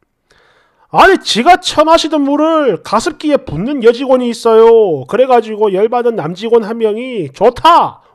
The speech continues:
오줌을 싸주겠다!" 이래가지고 완전 개싸움이 났는데 어쩌면 좋을까요? 원제,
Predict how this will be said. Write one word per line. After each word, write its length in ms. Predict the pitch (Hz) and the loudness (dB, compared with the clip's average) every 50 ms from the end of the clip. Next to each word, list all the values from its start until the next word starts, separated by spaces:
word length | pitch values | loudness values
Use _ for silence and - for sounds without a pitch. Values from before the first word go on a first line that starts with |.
| _ - | _ -2
오줌을 380 | 156 226 285 415 415 392 339 | -2 0 2 2 0 0 0
싸주겠다!" 840 | 240 277 247 240 254 240 247 233 240 285 277 269 233 190 156 127 _ _ _ _ _ _ _ | -2 -2 -4 -4 -4 -4 -4 -2 0 2 4 4 4 4 2 -2 _ _ _ _ _ _ _
이래가지고 880 | - 220 269 269 262 247 226 208 196 180 190 202 208 208 208 202 _ - | -2 0 2 4 4 4 2 2 0 0 2 2 2 2 0 -4 _ -6
완전 300 | 135 151 202 240 247 247 | -4 -4 -2 -2 -4 -6
개싸움이 480 | - 156 185 196 - 320 330 285 277 254 | -4 -4 -2 2 4 2 2 2 2 0
났는데 580 | 240 226 226 220 220 240 247 247 214 147 110 123 | 0 0 -2 -2 -2 -2 -2 -2 -4 -8 -10 -10
어쩌면 300 | 160 185 - 294 302 285 | -10 -8 -6 -6 -6 -2
좋을까요? 500 | 285 269 277 269 269 254 233 220 226 233 _ _ _ _ _ _ _ _ _ _ _ _ _ _ _ _ _ _ _ _ _ _ _ - _ _ _ _ _ _ _ _ _ _ _ _ _ _ _ _ _ - | -2 -4 -2 -2 -2 -2 -2 -2 -4 -8 _ _ _ _ _ _ _ _ _ _ _ _ _ _ _ _ _ _ _ _ _ _ _ -20 _ _ _ _ _ _ _ _ _ _ _ _ _ _ _ _ _ 0
원제, 440 | 175 226 240 202 160 113 101 _ | 0 2 2 0 -4 -6 -6 _